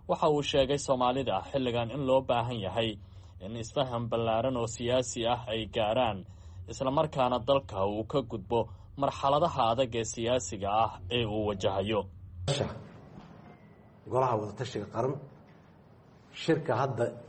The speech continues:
Speaker 2: wuxuu ahaa kii tobanaad waay. Sagaal hore iyo midka toban shiraan isugu nimid. Tobankaas shir ma ahayn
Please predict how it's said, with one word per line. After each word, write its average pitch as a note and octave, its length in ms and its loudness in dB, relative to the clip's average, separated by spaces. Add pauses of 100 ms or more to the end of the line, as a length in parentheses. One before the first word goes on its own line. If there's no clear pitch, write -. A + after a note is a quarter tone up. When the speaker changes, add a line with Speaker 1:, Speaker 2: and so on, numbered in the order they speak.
(280)
Speaker 2:
wuxuu - 300 0
ahaa A2 160 0
kii D3+ 200 0
tobanaad A2+ 460 2
waay. E2+ 200 -12 (840)
Sagaal C3+ 440 2
hore C#3+ 260 4
iyo B2+ 140 0
midka C3 180 -4
toban D3+ 300 4
shiraan A2+ 340 -2
isugu G2 240 -12
nimid. F2 260 -14 (460)
Tobankaas D3 580 2
shir A2+ 200 -2 (560)
ma D#3 180 2
ahayn D3+ 300 4